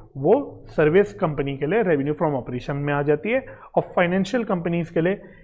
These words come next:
interest, dividend वगैरह जो अर्न किया वो revenue from operation के अंदर आ जाता है। अच्छा, other income क्या होती है बच्चों? Other than revenue from operation, कुछ और income हो सकती है जो sale वगैरह की तरह नहीं है, जो normal course of business में नहीं अर्न करी गई,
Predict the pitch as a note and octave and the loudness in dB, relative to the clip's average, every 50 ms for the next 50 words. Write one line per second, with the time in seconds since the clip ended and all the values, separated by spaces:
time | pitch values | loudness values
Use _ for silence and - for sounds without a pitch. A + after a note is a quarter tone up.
0 | - - - F3+ G3 G3 F#3 G3+ G#3+ G#3+ G#3+ F#3+ F3 F3 E3+ E3+ E3+ F3+ F3+ E3+ | -20 -4 0 2 4 4 4 6 6 6 6 6 4 2 4 4 2 2 2 2
1 | E3+ E3 D#3 E3 E3+ E3+ D#3+ F#3 F3 - E3 D#3+ D#3 D3 C3 - D#3 F3 A#3 B3 | 4 4 4 4 4 2 2 0 -2 -2 -2 -2 -2 -4 -2 2 4 4 4 2
2 | G3+ C#3+ C#3 D3 G3 G#3 F3+ D3 C3 C#3+ C#3+ D3 C#3+ - D#3 C#3+ C3+ B2 A2 - | 0 -2 0 2 2 4 2 2 0 0 -2 -2 -2 -2 -4 -4 -4 -6 -8 -8
3 | A#2+ A#2+ A2+ - C3+ A2+ G#2+ B2 A#2+ C3 E3 G#3 F3+ C3+ A2 A2 G2 - - - | -10 -12 -10 -12 -12 -12 -10 -10 -4 -2 0 0 0 0 -2 -6 -12 -16 -18 -20
4 | - - - _ _ - - - - - - - - - - - - - - - | -20 -20 -20 _ _ -20 -20 -20 -20 -20 -20 -20 -20 -20 -20 -20 -20 -20 -20 -20
5 | - - - - - - - G#3 - - F#3+ - - - - F#3 G#3 G3+ C4 C4 | -20 -20 -20 -20 -2 2 2 2 4 2 0 0 -2 2 6 8 10 10 10 10
6 | C4 B3+ B3 A#3 B3+ A#3+ A#3 G#3 B3 A3+ G#3 F#3+ - G3+ G3 F#3 E3+ - - A3+ | 10 8 8 6 6 6 8 8 10 10 10 8 8 6 6 4 4 4 4 2
7 | - - - F#3+ F#3+ G3 A#3+ A#3 G#3 A3 A3 A#3 B3+ C#4 B3+ A3+ G#3 F#3+ E3 E3+ | 2 4 4 6 8 8 8 8 8 6 6 6 4 0 -2 -4 -4 0 2 2
8 | F3+ F#3 F#3+ G#3 G3 G3+ G#3 G3 F3+ E3+ D3+ C#3+ C#3 C3 - D3+ C#3 - G#3 G3+ | 4 4 4 2 2 2 2 2 4 2 2 0 -2 -2 -4 -6 0 2 2 2
9 | - - - F#3+ G3+ A3+ B3 A3+ A3+ A3 A3+ A3+ A3 A3 G#3 G3+ G#3+ G3+ - - | 2 4 8 8 10 10 8 6 4 2 2 2 4 2 2 2 0 -2 -2 -2
10 | G3+ G3 G#3+ C4+ - - - - _ _ _ - D3+ D3+ A3 A#3+ A#3 A#3 - A3 | 0 0 0 0 -2 -6 -16 -20 _ _ _ -4 4 6 8 8 8 6 4 6
11 | G#3 A3+ A#3+ B3 A#3+ A#3 A3+ A3+ A3 G3 G#3 F#3+ - A#3 G#3+ G#3+ G#3+ G#3+ F3 D3 | 6 8 8 6 6 6 6 6 6 4 2 2 4 6 6 6 4 2 0 0
12 | C3+ C#3 E3 G#3 A#3+ B3+ B3 - - - E3+ E3+ E3 E3+ F#3 G#3 A3+ A3 A3+ A3 | 0 4 6 8 8 6 6 2 -4 0 4 6 6 6 6 4 2 4 6 6
13 | G#3+ G3+ G#3 - A3+ G3 F3+ G3+ F#3+ F3+ G#3+ G#3 G3+ G#3 A3 G#3 G3+ G#3+ A#3+ - | 6 6 6 4 4 4 4 2 2 2 0 0 0 -2 -2 -2 0 0 0 0
14 | G3 G3 F#3+ F#3+ F#3 F#3+ F3 E3+ D#3+ F3 G#3+ | 0 0 0 2 2 2 2 2 2 2 2